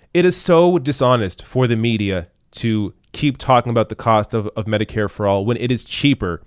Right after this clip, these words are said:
than the current system. So you don't play their game. You don't play on their turf.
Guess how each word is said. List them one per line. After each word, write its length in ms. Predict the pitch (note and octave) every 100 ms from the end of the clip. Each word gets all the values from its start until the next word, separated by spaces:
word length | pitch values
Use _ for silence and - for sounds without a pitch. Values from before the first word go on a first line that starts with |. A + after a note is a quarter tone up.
| -
than 100 | A#2+
the 80 | A#2+
current 260 | B2+ A2+
system. 400 | - F#2 - B1 - -
So 140 | -
you 120 | C#3 C#3
don't 200 | F#3 -
play 220 | G3 F#3
their 120 | D#3
game. 380 | C#3 B2+ D2+ -
You 120 | A2+
don't 200 | D3 F#3+
play 200 | - F3
on 80 | E3
their 100 | C#3
turf. 400 | - C#3+ E2 -